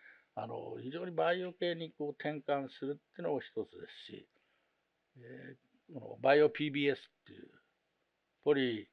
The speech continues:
あの、ブ-、ブチルサクシネイトっていう、えー、コアク酸とのポリエステルなんですけど、あの、まあ、そういった、まあ、様々な物質があるんですが、あの、先ほど来申し上げましたように、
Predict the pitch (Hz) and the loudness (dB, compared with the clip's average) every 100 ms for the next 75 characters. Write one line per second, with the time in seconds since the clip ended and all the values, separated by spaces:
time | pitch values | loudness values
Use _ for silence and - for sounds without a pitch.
0 | _ _ 117 107 98 101 101 107 - 117 | _ _ -16 -12 -12 -12 -10 -12 -14 -10
1 | - 117 107 - 107 - 120 - - - | -6 -4 -2 -4 -4 -6 -6 -8 -8 -18
2 | _ - - - _ _ _ _ _ _ | _ -20 -18 -18 _ _ _ _ _ _
3 | _ _ - - - - - 147 147 143 | _ _ -20 -20 -20 -20 0 4 4 4
4 | 131 127 120 113 - - - 139 147 139 | 0 0 -6 -6 -8 -14 0 4 6 4
5 | - - - - - - - - - - | 0 -14 -14 -18 -16 -16 -16 -20 -20 -16
6 | - _ _ _ _ _ _ _ - - | -16 _ _ _ _ _ _ _ -20 -20
7 | _ - - - - - - - - _ | _ -10 -10 -12 -18 -18 -14 -14 -14 _
8 | - 135 123 - - 110 101 _ 135 113 | -8 -6 -6 -8 -14 -12 -12 _ -16 -16
9 | - 143 160 180 180 160 135 110 110 - | -6 0 2 2 2 2 2 0 -2 -4
10 | 113 104 92 - _ - 120 - - - | -12 -8 -8 -8 _ 2 2 2 -12 -20
11 | - 117 120 107 - - _ _ _ _ | -6 8 8 8 4 -20 _ _ _ _
12 | - 123 117 135 127 131 123 120 117 120 | -6 -4 0 0 0 6 8 8 6 0
13 | 123 120 120 113 - 110 110 139 127 | 0 0 0 -2 -4 -2 0 0 -2